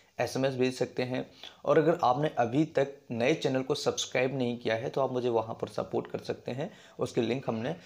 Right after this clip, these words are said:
सारी चीज़ों की लिंक हमने वीडियो के डिस्क्रिप्शन में दिया हुआ है। अब बात करते हैं आई फ्लटर्स के बारे में। आई फ्लटर्स क्या होता है? देखिए, जब भी हमें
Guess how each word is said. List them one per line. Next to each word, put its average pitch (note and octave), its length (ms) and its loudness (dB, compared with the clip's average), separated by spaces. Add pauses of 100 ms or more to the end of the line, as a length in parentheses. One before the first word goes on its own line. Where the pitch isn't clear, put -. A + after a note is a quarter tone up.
(120)
सारी C#3+ 300 4
चीज़ों C3 240 2
की A#2+ 120 -2
लिंक B2 280 0
हमने B2 180 -2
वीडियो A2 260 -2
के B2 100 -2
डिस्क्रिप्शन G#2+ 480 -4
में D#2 180 -4
दिया G2 340 -6
हुआ A1+ 220 -8
है। - 60 -16 (580)
अब F3 80 6
बात C#3 320 6
करते E3 240 2
हैं D#3+ 320 -2
आई B2+ 120 4
फ्लटर्स A#2+ 500 0
के C3+ 100 2
बारे G#2 220 -2
में। - 140 -12 (120)
आई C3+ 160 6
फ्लटर्स D#3 680 0
क्या B2+ 120 4
होता G#2 320 -2
है? - 160 -10
देखिए, C3 320 2
जब A#2+ 320 2
भी E3 160 2
हमें C#3 400 0